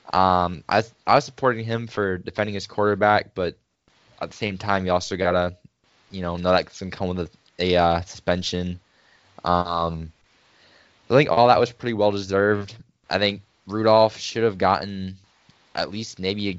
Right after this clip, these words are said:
a, a game or at least some kind of fine for,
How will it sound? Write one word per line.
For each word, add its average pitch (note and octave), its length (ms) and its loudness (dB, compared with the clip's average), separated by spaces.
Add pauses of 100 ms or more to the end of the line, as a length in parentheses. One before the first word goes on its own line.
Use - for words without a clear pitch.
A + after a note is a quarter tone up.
(120)
a, F2+ 60 -4
a - 20 -4
game G#2 640 -4
or E2+ 680 0 (560)
at E2+ 80 -2
least G#2+ 160 -2
some F#2+ 140 -6
kind G2 160 0
of E2 100 -2
fine F2+ 440 0
for, F2 460 -4